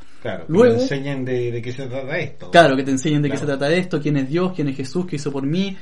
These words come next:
Speaker 2: cómo leer la Biblia,
Speaker 1: Lo más
Speaker 2: cómo,
Speaker 1: básico.
Speaker 2: cómo orar, qué es el Espíritu Santo, etcétera.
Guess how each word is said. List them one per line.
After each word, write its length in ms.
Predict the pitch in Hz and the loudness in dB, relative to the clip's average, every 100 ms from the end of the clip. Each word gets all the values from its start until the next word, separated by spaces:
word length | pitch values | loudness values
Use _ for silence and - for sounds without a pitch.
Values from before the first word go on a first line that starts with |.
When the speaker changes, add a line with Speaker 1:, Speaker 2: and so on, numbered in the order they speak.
| - | -2
Speaker 2:
cómo 180 | 151 | 2
leer 140 | 147 151 | 4 4
la 140 | 135 | 4
Biblia, 340 | 139 196 180 170 | 2 0 2 2
Speaker 1:
Lo 60 | |
más 60 | 160 | 4
Speaker 2:
cómo, 80 | 147 135 | 4 2
Speaker 1:
básico. 140 | 135 | 0
Speaker 2:
cómo 220 | 156 156 143 | 0 2 2
orar, 380 | 156 190 185 | 2 2 0
qué 100 | - | -2
es 80 | 147 | -2
el 100 | 147 | -2
Espíritu 300 | 131 147 135 | -2 -4 -4
Santo, 320 | - 180 185 | -4 -4 -4
etcétera. 380 | 180 - - - | -4 -6 -8 -10